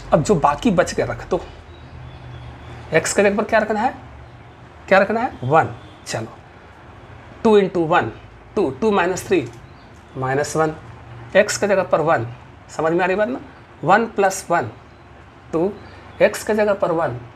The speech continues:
वन इंटू टू, टू, टू प्लस थ्री, फ़ाइव, ये हो गया माइनस वन बाई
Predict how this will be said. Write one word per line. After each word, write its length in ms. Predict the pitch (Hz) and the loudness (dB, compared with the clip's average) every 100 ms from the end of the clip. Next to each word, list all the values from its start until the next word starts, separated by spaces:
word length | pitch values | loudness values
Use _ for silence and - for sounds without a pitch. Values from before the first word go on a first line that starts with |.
| - 135 | -16 -4
वन 200 | 180 220 | 0 0
इंटू 260 | 202 185 | 0 -2
टू, 240 | 170 175 127 - | -4 -4 -4 -4
टू, 240 | 240 190 131 - | -2 -2 -2 -2
टू 120 | 226 | -2
प्लस 340 | 226 175 175 - | 0 -2 -2 -2
थ्री, 120 | 170 - - - - - - | -2 -2 -12 -20 -20 -20 -8
फ़ाइव, 220 | 143 170 - - - - - - - | -6 -6 -10 -18 -20 -20 -20 -12 -2
ये 60 | |
हो 80 | 147 | 0
गया 120 | 139 | 0
माइनस 440 | 131 127 131 139 - | -2 -4 -4 -6 -6
वन 260 | 123 127 139 | -6 -6 -6
बाई 160 | 156 | -8